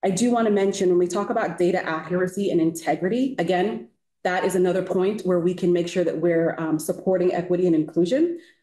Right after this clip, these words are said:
We know that demographic data in Vermont are so fragile, partly because we're dealing with such small population numbers for some of our demographic groups, um, and partly because we have inconsistent ways of collecting those data.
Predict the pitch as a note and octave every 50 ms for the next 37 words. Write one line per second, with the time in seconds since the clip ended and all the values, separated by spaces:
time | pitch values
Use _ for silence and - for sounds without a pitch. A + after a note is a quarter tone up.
0 | _ _ - G3+ G3 G#3 G3+ G3 F3 E3 G#3 G3 G3 E3+ F#3+ F#3 F#3 - G3+ E3+
1 | - F3 F3 E3+ F3 E3+ F3 E3+ E3+ F3 D#3+ E3 - - D#3+ - - - E3+ D#3
2 | - - E3+ C#3+ D3 D3 D#3 F#3 A#3+ C4 B3+ - - _ _ _ _ _ - -
3 | G#3 F#3+ G3+ G#3 G3+ G3+ G#3 F#3+ F3+ F3+ E3+ F3+ F3+ F3 F3+ F3 E3+ E3+ E3+ -
4 | F3+ E3+ E3+ - - F#3 F3+ E3+ D#3+ D#3+ - D#3+ - F3 G#3+ C#4+ D#4+ D4+ - C4+
5 | A#3 G#3 F#3+ F3+ F3 F3 F3 E3+ - - F3 - F#3+ F3+ E3 E3 E3 E3 D#3+ E3
6 | D#3+ D#3+ D#3+ F#3+ F#3 F3+ F3+ E3+ E3 D#3 D#3 D#3 D#3 - - - - - - -
7 | _ _ _ _ - F3 E3+ - E3 D#3+ - A3 A3 - A3+ C4 B3+ C4 C4 A#3
8 | B3 B3 B3 A#3 A#3 A#3+ A#3 A3 G#3 A3 G#3 G3+ G3+ - A#3 A#3+ C4 B3+ C4+ C4
9 | B3+ C4 A#3 - A3 G3+ - G3+ G3 F#3+ G3+ G3 - - F3+ F#3 F#3+ F#3 F#3 F#3+
10 | E3+ E3+ D3 D3 - - D3 D3 - - -